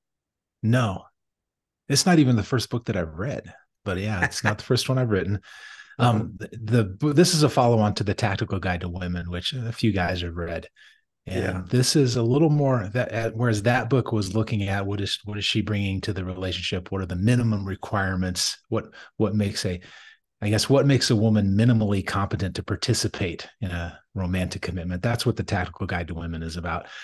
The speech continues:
Speaker 1: This is more about you, the reader. This is what are you bringing into the relationship? And,
Speaker 2: Mm.
Speaker 1: um, particularly what kind of patterns are you, are you repeating? So I'm starting to get some feedback from, uh, younger guys,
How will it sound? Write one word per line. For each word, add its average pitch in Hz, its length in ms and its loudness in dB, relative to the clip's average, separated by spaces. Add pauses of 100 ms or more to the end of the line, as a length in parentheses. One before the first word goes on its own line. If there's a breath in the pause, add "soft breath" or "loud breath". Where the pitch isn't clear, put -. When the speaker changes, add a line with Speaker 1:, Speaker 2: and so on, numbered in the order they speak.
(160 loud breath)
Speaker 1:
This 131 180 4
is 165 60 2
more 180 140 6
about 120 240 4
you, 104 180 4
the 90 140 0
reader. 117 340 2
This 98 220 -6
is 92 160 -6
what 98 200 -2
are 92 40 -2
you 104 160 0
bringing 90 260 0
into 87 140 -4
the 85 100 -4
relationship? 87 640 -4
And, 104 240 -2
Speaker 2:
Mm. 98 40 -10 (320 loud breath)
Speaker 1:
um, 98 140 -2
particularly 185 540 4
what 131 340 2
kind 170 220 0
of - 80 -2
patterns 101 560 -4
are 95 80 -2
you, 90 180 -6
are 98 120 -6
you 92 100 -4
repeating? 87 420 -4
So 101 140 -6
I'm 98 100 -2
starting 143 280 2
to 131 40 2
get 120 160 0
some 107 140 -2
feedback 101 500 0
from, 90 520 -4 (640 loud breath)
uh, 95 200 -6
younger 151 460 4
guys, 143 640 0